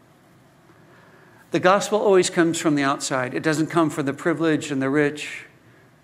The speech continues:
It comes from the outside. Jesus was a stranger in his own culture. And yet he was the Messiah of the world. He was the answer to everything. He was, he was the one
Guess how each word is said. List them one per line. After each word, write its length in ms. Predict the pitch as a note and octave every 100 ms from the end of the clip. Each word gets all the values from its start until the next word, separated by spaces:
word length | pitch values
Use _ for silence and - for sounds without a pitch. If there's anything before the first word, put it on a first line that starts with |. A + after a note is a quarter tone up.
| - -
It 140 | D3+
comes 240 | E3 D3+
from 160 | D3 C#3+
the 80 | C3+
outside. 440 | C#3+ - D3+ C3+
Jesus 280 | C#3+ D#3+ D#3+
was 160 | D#3+ C#3+
a 60 |
stranger 500 | - D#3 C#3+ D3 C#3
in 60 | B2+
his 120 | A#2
own 160 | B2+ A#2+
culture. 520 | C3 A#2+ - - - - - - -
And 160 | - C3+
yet 140 | C3+
he 80 | C#3
was 140 | C#3 A2+
the 60 |
Messiah 380 | A#2+ - C#3 C3
of 100 | A2+
the 60 | A#2+
world. 480 | B2 A#2+ A#2 - - - -
He 120 | D3+
was 160 | C#3+ C3
the 160 | C3
answer 360 | C3+ D3 C#3 C#3
to 160 | C#3
everything. 440 | C3+ C#3 C#3 C3+ B2+
He 100 | D#3+
was, 200 | D#3 D3
he 180 | D#3 D#3
was 180 | D3
the 100 | D3+
one 360 | C3 C#3+ D3